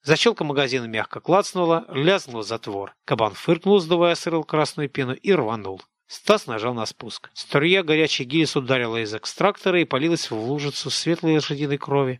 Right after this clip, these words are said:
шипя образуя вокруг себя густую вязкую плёнку. Кабан нёсся навстречу свинцовому шквалу, за которым маячила цель. Тридцать пуль, одна за одной, входили в его голову, разрывая шкуру, мясо, хрящи, кости, мозг.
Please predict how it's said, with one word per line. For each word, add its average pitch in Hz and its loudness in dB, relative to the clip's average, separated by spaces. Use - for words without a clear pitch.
шипя 170 4
образуя 135 0
вокруг 117 -2
себя 139 -2
густую 127 -2
вязкую 107 -4
плёнку. - -16
Кабан 160 2
нёсся 151 -2
навстречу 147 -2
свинцовому 127 -2
шквалу, 160 2
за 127 -4
которым 139 -2
маячила 107 -2
цель. - -8
Тридцать 202 2
пуль, 110 -4
одна 127 2
за 156 2
одной, 107 -6
входили 113 -2
в - -2
его 101 -4
голову, 160 4
разрывая 117 0
шкуру, 135 -2
мясо, 127 0
хрящи, 113 -2
кости, 143 -2
мозг. 127 -6